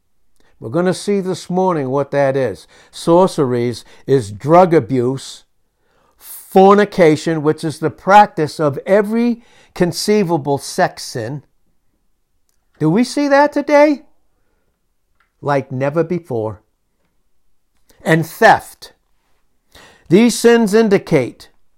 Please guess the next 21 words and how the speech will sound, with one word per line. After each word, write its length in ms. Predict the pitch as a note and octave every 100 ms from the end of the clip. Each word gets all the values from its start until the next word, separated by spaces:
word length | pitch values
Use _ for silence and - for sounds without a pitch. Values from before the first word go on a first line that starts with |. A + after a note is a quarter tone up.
| _ _ _ -
that 260 | E3+ D3+ G2+
bodies 500 | F#3 A#3 G#3+ F#3 F#3
are 100 | D#3
being 400 | F3+ G3 G3 F#3
sold 520 | - A#3 G3+ D#3+ -
through 140 | F#3
prostitution. 920 | - C#3+ C#3 - F3 A3 G#3 - G2 _ _ _ _ _ _ -
Do 80 |
we 120 | D#3+ G#3+
see 220 | A#3+ A#3+
that 240 | A#3+ B3
today? 520 | A3+ A3+ A#3+ B3+ B3+ _ _ _ _ _ _ _ _ _ _ _ _ _ _ _ _ _ _ _ _ _ -
And 260 | D#3+ F3+ D#3
burglaries 840 | A#3 A3 F3+ C#3+ A#2 F#2+ - - _ _ _ _ _ _ _ _
are 140 | D3 D3+
being 260 | F3+ G3
committed 540 | F#3 F#3+ G3+ G3 D3 C#3+
in 160 | D3+
order 400 | D#3+ F3+ A3 A3
to 180 | A3 G#3+
support 640 | G3 G3+ - G#3 F#3 C#3